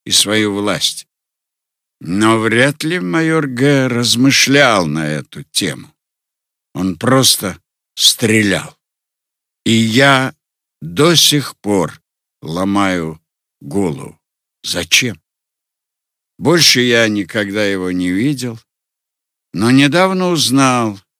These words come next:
что майор, теперь уже полковник, долгое время работал в штабах, потом читал лекции в военной академии, а теперь на пенсии.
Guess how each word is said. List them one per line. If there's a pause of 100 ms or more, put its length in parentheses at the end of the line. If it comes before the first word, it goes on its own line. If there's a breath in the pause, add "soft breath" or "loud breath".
что
майор, (400)
теперь
уже
полковник, (640)
долгое
время
работал
в
штабах, (520)
потом
читал
лекции
в
военной
академии, (420)
а
теперь
на
пенсии.